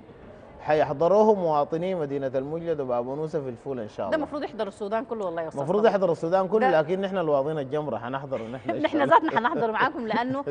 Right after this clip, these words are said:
Speaker 1: <laughs>
Speaker 2: حيفرحنا
Speaker 1: بارك الله
Speaker 2: وحيسعدنا
Speaker 1: فيك إن
Speaker 2: أكيد،
Speaker 1: شاء الله.
Speaker 2: وحنكون نحن نستفيد، آه، من ال-، من المدينتين اللي هو بينتجوا لنا وعند فيهم مصانع،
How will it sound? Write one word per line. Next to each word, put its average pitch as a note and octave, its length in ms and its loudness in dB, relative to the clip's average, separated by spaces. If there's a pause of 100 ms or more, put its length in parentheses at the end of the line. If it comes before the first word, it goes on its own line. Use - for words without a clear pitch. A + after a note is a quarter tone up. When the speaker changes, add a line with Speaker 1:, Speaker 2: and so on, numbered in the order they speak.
Speaker 1:
<laughs> - 180 -12
Speaker 2:
حيفرحنا A#3 240 4
Speaker 1:
بارك B3+ 220 4
الله D4 120 0
Speaker 2:
وحيسعدنا G#3+ 440 0
Speaker 1:
فيك C#4 120 0
إن C4+ 120 0
Speaker 2:
أكيد، C4 440 -4
Speaker 1:
شاء A3 100 -2
الله. - 100 -6
Speaker 2:
وحنكون G#3 340 -6
نحن B3+ 220 -8 (380)
نستفيد، A#3+ 560 -4
آه، G3 320 0
من G3 220 -8
ال-، F#3+ 140 -10
من F#3+ 140 -8
المدينتين A#3+ 720 -4
اللي G#3+ 160 -6
هو A3+ 340 -2
بينتجوا A3+ 420 -6
لنا B3+ 300 -4
وعند G3 260 -8
فيهم A3 400 -8
مصانع، G3+ 420 -6